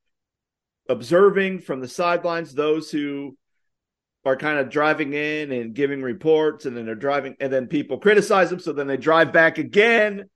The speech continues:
to say, "Okay, well, let me make sure I didn't get this wrong." And then they're going back, and then they come back and said, "You know, my opinion hasn't changed." <laughs> It's, this is what it is. And I'm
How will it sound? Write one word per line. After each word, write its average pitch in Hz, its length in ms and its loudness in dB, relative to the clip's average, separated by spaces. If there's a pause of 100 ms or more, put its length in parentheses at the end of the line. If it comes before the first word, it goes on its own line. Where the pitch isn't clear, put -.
(200)
to - 60 -10
say, 139 220 0
"Okay, 165 300 4
well, 131 160 2
let 160 180 -4
me 165 100 -6
make 160 220 -6
sure 165 180 -2
I 151 80 2
didn't 131 220 -2
get 185 200 0
this 185 220 -2
wrong." 165 420 0
And 127 80 -10
then 123 100 -10
they're 123 100 -6
going 135 320 -2
back, 151 300 0
and 131 100 -8
then 120 80 -6
they 120 80 -6
come 135 240 -6
back 135 240 -2
and 131 100 -16
said, 160 220 -4 (140)
"You 226 100 -6
know, 262 100 4
my 277 160 2
opinion 247 400 -2
hasn't 190 300 -4
changed." 107 680 -8
<laughs> - 640 -20
It's, 196 720 -2
this 185 240 -4
is 190 100 -10
what 185 180 4
it 143 120 -2
is. 104 340 -2
And 120 440 -8
I'm 135 340 -8